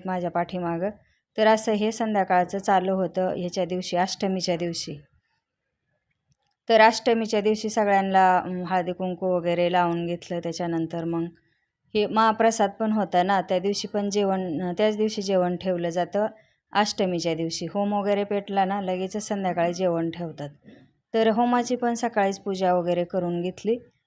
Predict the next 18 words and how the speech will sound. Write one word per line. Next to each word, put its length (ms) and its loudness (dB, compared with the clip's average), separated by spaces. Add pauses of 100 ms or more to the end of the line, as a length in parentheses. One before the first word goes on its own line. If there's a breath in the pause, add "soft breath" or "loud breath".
(180)
आणि 260 0
इथं 240 -2
मग 140 -2
संध्याकाळचं, 1080 2
अ, 460 -4
चालू 240 4
होतं 240 0
जेवणाचं. 520 -2
आता 200 0
हळदी 260 0
कुंकू 360 -6
थोडंसं 340 -4
झालं 280 0
का 140 -2
लगेचच 420 -4
जेवायला 460 0
बसणार 380 -2
होते, 400 -6